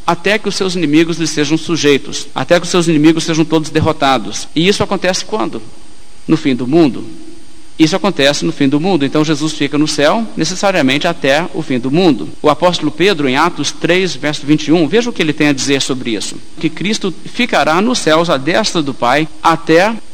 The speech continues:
o fim do mundo, até a volta de Cristo, onde será então derrotado todos os seus inimigos. Ninguém poderia dizer que todos os inimigos de Cristo foram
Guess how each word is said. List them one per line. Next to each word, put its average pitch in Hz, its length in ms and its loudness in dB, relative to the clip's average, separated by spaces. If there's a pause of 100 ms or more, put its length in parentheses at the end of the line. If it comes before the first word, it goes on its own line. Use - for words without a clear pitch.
(180)
o - 60 -4
fim 151 220 6
do 139 120 0
mundo, 160 280 2
até 147 160 0
a 170 80 4
volta 147 280 -2
de 127 80 -8
Cristo, 180 480 -2
onde 156 280 2 (140)
será 139 340 0
então 151 200 2
derrotado 143 440 0
todos 196 320 2
os 151 80 -2
seus 143 200 0
inimigos. 151 640 2
Ninguém 151 280 4
poderia 156 400 2
dizer 131 560 0
que 165 100 2
todos 202 480 4
os 160 140 2
inimigos 151 400 6
de 131 80 0
Cristo 160 400 0 (420)
foram 175 420 4